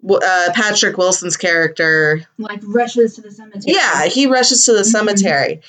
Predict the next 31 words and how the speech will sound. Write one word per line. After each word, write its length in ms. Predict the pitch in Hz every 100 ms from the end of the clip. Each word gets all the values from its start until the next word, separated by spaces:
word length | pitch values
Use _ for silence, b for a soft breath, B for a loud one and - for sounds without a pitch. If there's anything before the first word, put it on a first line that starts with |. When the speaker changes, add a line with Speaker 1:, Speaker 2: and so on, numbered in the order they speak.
| b b b b -
Speaker 1:
And 320 | 226 226 - -
there's 340 | 254 285 285
this 300 | 294 302 -
scene 400 | - 262 262 247
where 180 | 226 208
she's 520 | 202 - 240 220 - 156 202 -
more 200 | 160 180
singing 420 | 202 202 185 175 170
and 140 | 160
shit. 440 | - 156 156 156 b b b
Speaker 2:
Yeah. 280 | 214 202 190 196
Speaker 1:
She 180 | - 269
Speaker 2:
Because 160 | 262 277
she 220 | 302 302
was 140 | 277
Speaker 1:
sees 20 |
Speaker 2:
back 220 | 269 320 320
in 80 |
love 140 | 285 277
with 140 | 294
Raoul 340 | 220 214 330 277
again, 400 | 196 180 - -
and 80 | 226
then 140 | 233
she 60 | 220
went 120 | 240
Speaker 1:
Right. 140 | 180
Speaker 2:
to 80 | 190
her 80 | 202
dad's 320 | 214 247 262
grave. 440 | 202 208 151 82